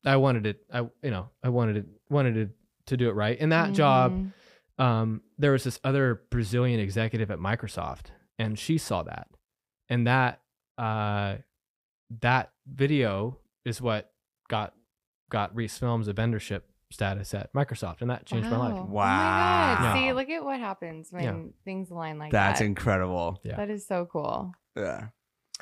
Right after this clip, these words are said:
Speaker 1: So now we do, uh, and it just, it launched this, a really fun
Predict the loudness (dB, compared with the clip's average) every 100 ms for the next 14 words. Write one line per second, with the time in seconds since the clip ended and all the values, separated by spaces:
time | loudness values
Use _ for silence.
0 | -18 -6 2 4 6 6 4 6 6 6
1 | 4 0 -8 -10 -6 -2 0 2 2 -2
2 | -4 -4 -2 -2 -2 0 0 -4 _ -6
3 | -6 -10 _ _ -6 -4 0 -2 -2 -2
4 | -2 -4